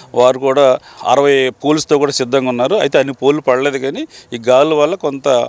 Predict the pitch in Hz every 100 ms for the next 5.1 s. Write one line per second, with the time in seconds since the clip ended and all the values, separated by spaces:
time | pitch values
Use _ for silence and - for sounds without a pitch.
0 | - 120 123 135 143 131 127 135 - 147
1 | 180 139 143 160 143 120 185 160 160 170
2 | 160 156 247 202 170 - - - 131 147
3 | 147 135 135 143 139 127 127 - 147 117
4 | 147 143 139 165 123 110 98 101 101 98
5 | -